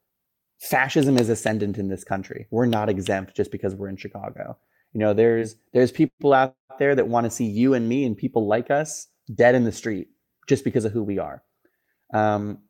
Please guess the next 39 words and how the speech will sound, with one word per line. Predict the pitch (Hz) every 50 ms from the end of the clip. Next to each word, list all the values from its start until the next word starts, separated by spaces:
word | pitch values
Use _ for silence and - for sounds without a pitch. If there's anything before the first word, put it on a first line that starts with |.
| _ _ _ _ _ _ _
those | - 98 127 139 170 160
folks | - - 151 165 160 -
are | 139 117
running | 113 117 120 123 113
for | - 120
public | 104 113 110 107 101 -
office. | 98 104 113 - - - - - - _ _ _ -
Our | 113 123 127
very | 110 101 117 117 117 117 120
human | 117 - - 131 120 117 113 107
rights | 98 101 101 98 92 92 - - - -
are | 113 107
on | 104 107 101 98 95
the | 95
ballot. | 92 - - - - - - -
And | - 160
it | 185 - -
sucks | - - - - 107 131 - - - - - _ _ _ _
to | - 110
have | 110 120 113 113 110 113
this | 113 107 107 - - - _ -
extremely | 98 - - - - - - 135 135 131 123 110 110 107 101
dire | 92 90 - 104 104 107 101 98
messaging | 98 101 98 101 - 104 98 101 101 95
just | 104 104 -
shoved | - - 117 107 107 101 101
down | 113 107 101 101
our | 101 98 98
throat | - - 113 104 101 98 95 - - _ _ _ _
year | - 104 104 110 110 107 107
after | 101 98 95 95 - -
year. | 107 98 98 95
Vote | 95 95 101 120 117 113 107
or | 107 101
die, | 95 87 104 104 104 101 101 98 98
vote | 92 101 113 117 120 - -
for | -
your | 107 104 101 101
lives, | 101 101 104 104 104 104 104 104 98 -